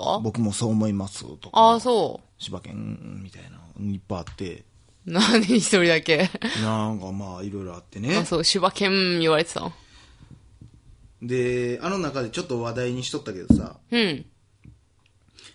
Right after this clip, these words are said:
Speaker 1: あの、Twitterでちょっとファボってたって言ってたやつな。ちょっと読んだろうかな思って、あれ何やったかな。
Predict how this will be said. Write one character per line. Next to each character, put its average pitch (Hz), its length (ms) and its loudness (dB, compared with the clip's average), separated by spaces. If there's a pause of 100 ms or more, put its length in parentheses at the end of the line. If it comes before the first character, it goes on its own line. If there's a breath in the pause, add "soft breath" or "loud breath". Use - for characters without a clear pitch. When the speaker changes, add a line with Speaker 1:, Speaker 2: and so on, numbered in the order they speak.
Speaker 1:
あ 113 120 -10
の、 101 400 -8
Twitter 139 480 0
で 127 80 -2
ち 123 100 -4
ょ - 20 -2
っ - 20 -2
と 127 60 -6
フ 131 100 -4
ァ 131 40 2
ボ 131 140 -2
っ 131 60 -6
て 123 120 -2
た 101 120 -4
っ - 20 -2
て - 100 -14
言 98 120 -8
っ - 20 -16
て 101 100 -12
た 92 80 -10
や 85 60 -10
つ - 80 -16
な。 98 40 -12
ち 107 80 -8
ょ - 20 -8
っ 120 40 -10
と - 60 -18 (160)
読 98 100 -6
ん 101 80 -10
だ 110 80 -4
ろ - 60 -4
う - 40 -8
か 92 100 -12
な 82 100 -12
思 80 120 -16
っ - 20 -20
て、 - 120 -20
あ - 120 -20
れ - 100 -20
何 - 80 -20
や - 60 -20
っ - 40 -20
た - 80 -20
か - 80 -20
な。 - 80 -20